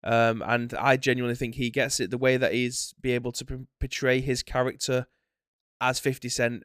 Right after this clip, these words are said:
through voice acting, it, it works perfectly. So I can imagine, I can visualize him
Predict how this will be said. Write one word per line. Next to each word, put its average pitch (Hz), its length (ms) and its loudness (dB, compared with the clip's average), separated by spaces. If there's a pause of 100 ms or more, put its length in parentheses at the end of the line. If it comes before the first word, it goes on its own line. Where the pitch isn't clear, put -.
(100)
through 120 520 -2 (300)
voice 123 440 2
acting, 131 480 -2
it, 117 140 0 (100)
it 135 160 2
works 147 240 10
perfectly. 147 380 4
So - 120 0
I 131 80 4
can 139 140 -2
imagine, 143 420 0 (240)
I 135 80 -2
can 143 180 -4
visualize 135 680 2
him 139 300 2